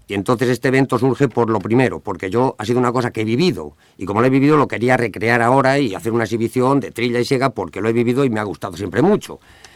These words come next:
Entonces lo primero que hace falta para que a este señor, vamos, para que este evento vaya, es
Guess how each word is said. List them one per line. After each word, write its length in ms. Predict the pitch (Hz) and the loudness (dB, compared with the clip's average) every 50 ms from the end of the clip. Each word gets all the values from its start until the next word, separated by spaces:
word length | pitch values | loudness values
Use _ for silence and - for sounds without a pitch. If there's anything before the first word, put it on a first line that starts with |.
| _ _ _ | _ _ _
Entonces 300 | - 110 110 110 139 156 | -6 -4 -2 2 2 4
lo 80 | 156 147 | 4 4
primero 260 | 143 143 147 156 147 | 4 2 2 4 4
que 60 | 139 | 2
hace 120 | 135 135 127 | 2 2 2
falta 300 | 120 147 143 120 107 95 | 2 0 0 0 -2 -2
para 180 | 85 107 101 | -2 -2 -2
que 120 | 92 110 110 | -4 -4 -4
a 20 | |
este 180 | 113 - 131 120 | -4 -2 -2 -2
señor, 380 | 110 127 127 139 135 117 92 87 | 0 2 2 2 2 2 0 0
vamos, 220 | 87 117 135 127 - | 0 2 2 2 2
para 180 | - 104 95 | 0 -2 -2
que 200 | - - 113 110 - | -2 -2 -4 -2 -2
este 180 | 120 117 - 143 | -4 -2 0 2
evento 440 | 127 131 131 120 95 - 101 95 - | 2 4 2 2 2 0 -4 -8 -8
vaya, 400 | - 101 104 117 131 139 139 127 - - | -6 -4 -2 0 2 2 0 0 -2 -2
es 240 | 131 131 - - | -4 -4 -4 -6